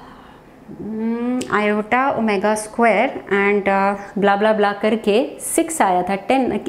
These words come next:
सबके अलग अलग क्यों आंसर आ रहे हैं? ओके, iota raise to power ninety-four and omega, ये क्या आ रहा है? Uh, eight and this is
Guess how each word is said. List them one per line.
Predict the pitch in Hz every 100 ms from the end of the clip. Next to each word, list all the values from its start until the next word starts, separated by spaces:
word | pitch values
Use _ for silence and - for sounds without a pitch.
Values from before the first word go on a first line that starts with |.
| - -
सबके | 247 294 -
अलग | - 247 262
अलग | 302 294
क्यों | 240
आंसर | 208 196 202
आ | 185
रहे | 185
हैं? | 190 247 381 - - - - -
ओके, | 196 - - - - - - - - - - - - - - 214
iota | 214 214 269
raise | 254 247
to | 226
power | 226 220 208
ninety-four | 190 185 220 220 - 180 - - 202
and | 208 - 208
omega, | 208 196 185 247 339 -
ये | 208 202
क्या | 208 196
आ | 185
रहा | 185
है? | 185 302 - - - - -
Uh, | 196 190 196 - 233
eight | 262 - - - -
and | 202 202
this | 196 196
is | 254 262